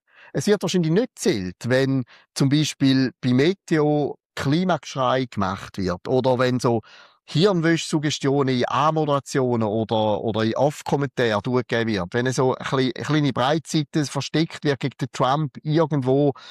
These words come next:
in einer, in einem Off-Kommentar, in einer Reportage. Das alles haben die ganz sicher nicht gesehen bei der Uni Zürich. Es ist das subtile Zeug,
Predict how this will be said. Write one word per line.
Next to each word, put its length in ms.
in 240
einer, 380
in 140
einem 140
Off-Kommentar, 920
in 140
einer 100
Reportage. 600
Das 140
alles 280
haben 120
die 100
ganz 260
sicher 200
nicht 140
gesehen 180
bei 80
der 100
Uni 160
Zürich. 280
Es 100
ist 180
das 160
subtile 560
Zeug, 460